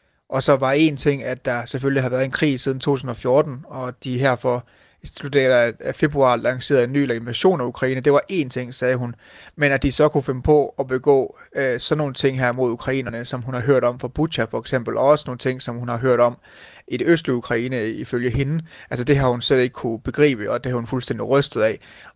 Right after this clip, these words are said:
Og det er ligesom den, øh, den holdning, eller det, det syn, som mange af de ukrainere, som jeg snakker med, har.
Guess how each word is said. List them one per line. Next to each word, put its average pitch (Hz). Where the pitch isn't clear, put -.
Og 131
det 139
er 131
ligesom 131
den, 143
øh, 120
den 143
holdning, 139
eller 113
det, 131
det 143
syn, 139
som 120
mange 131
af 135
de 123
ukrainere, 117
som 117
jeg 117
snakker 123
med, 113
har. 117